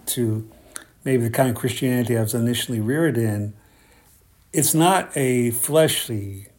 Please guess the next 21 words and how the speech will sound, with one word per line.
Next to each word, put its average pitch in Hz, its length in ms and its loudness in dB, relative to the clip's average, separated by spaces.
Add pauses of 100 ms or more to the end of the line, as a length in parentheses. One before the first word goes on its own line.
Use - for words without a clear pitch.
(120)
birth. 123 420 2 (540)
And 143 120 2
so 143 460 4 (240)
it's 151 160 -2
a 135 60 -2
spirit 202 500 2
birth, 113 240 0
so - 160 -4
that 175 160 2
means 185 220 -2
it's 156 160 -4
not 220 200 -4
really 185 300 0
necessarily 156 580 0
experiential 147 880 -2
alone. 120 480 -4 (640)
Now, 123 120 -4
I'm 131 120 0
not 139 140 2
saying 123 540 2
that 113 360 -2